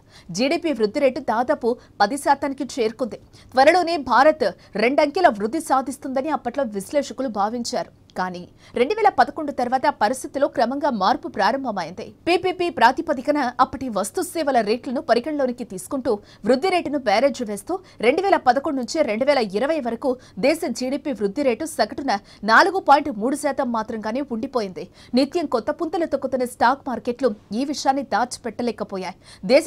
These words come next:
సంపదకు జీడీపీ ఓ సూచిక కావడంతో ప్రజల కొనుగోలు శక్తి మందగించిందని, వ్యాపారానుకూలత తగ్గిందనే అంచనాకు అనేక మంది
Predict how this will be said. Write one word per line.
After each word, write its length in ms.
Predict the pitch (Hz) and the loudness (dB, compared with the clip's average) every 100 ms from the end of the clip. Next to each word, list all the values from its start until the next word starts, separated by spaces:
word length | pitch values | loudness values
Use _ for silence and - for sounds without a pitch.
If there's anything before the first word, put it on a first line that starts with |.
| 359 | -2
సంపదకు 480 | 294 247 269 254 294 208 - - 170 | -4 -4 -6 -4 -2 -4 -6 -12 -4
జీడీపీ 400 | 240 320 359 302 320 208 | 0 0 -2 -6 -4 -6
ఓ 40 | 196 | -6
సూచిక 320 | 302 330 - 311 311 | -6 -6 -4 -4 -2
కావడంతో 380 | 262 254 247 254 254 - - | -2 -2 0 0 0 -6 -2
ప్రజల 240 | 214 311 330 254 | -2 2 2 2
కొనుగోలు 320 | 254 330 294 277 | 0 -2 -4 -6
శక్తి 240 | 233 247 226 | -8 -8 -6
మందగించిందని, 720 | 180 233 247 240 247 220 233 285 - - 180 | -6 -6 -6 -6 -6 -4 -4 -6 -16 -6 8
వ్యాపారానుకూలత 880 | 294 320 349 311 277 277 240 240 214 285 | 8 10 8 6 0 0 2 4 4 4
తగ్గిందనే 460 | 247 233 294 262 240 202 | 0 0 -2 -2 -2 -4
అంచనాకు 420 | 208 262 277 277 - 220 | -4 -4 -2 -2 -2 0
అనేక 240 | 330 - 269 | -2 -2 -2
మంది 160 | 262 269 | -2 -4